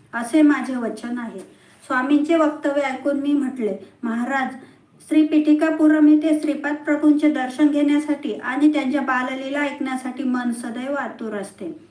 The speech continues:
श्रीपादांच्या अद्भुत लीला.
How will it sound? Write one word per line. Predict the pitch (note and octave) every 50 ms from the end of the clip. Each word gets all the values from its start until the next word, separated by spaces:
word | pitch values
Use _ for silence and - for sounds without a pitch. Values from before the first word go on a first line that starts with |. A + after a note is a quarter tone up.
| _ _ _ _ _ _ _ _ _ _ _ _ -
श्रीपादांच्या | - C#4 C#4 D4 D4 D4 C#4 C4+ C#4 C4 B3+ - - C#4+ C4+
अद्भुत | B3+ A3 A3 A3 A3+ B3+ B3 - - A#3
लीला. | G#3+ G#3 G3 G3